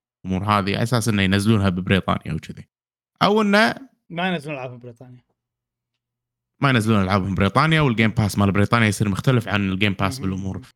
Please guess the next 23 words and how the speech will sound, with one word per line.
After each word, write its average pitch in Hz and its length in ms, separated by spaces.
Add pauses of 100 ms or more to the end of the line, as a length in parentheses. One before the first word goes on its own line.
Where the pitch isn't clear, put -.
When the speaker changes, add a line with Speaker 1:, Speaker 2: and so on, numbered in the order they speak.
(240)
Speaker 1:
آه، 95 540 (180)
Speaker 2:
ممكن، 262 140
Speaker 1:
الثانية. 104 320
Speaker 2:
ممكن. 214 340
Speaker 1:
بس، 220 260 (340)
بس 214 220
من 220 120
وجهة 254 280
نظر 240 160
القانون 214 520
كلامهم 175 420
صحيح. 247 480 (600)
السي-، 156 360
السي 175 240
ام 156 80
اي 131 200
هم 247 120
احنا 208 200
خلنا، 160 240
خلنا 151 220
نحط 220 160
الصحة - 380
بالموضوع. 131 480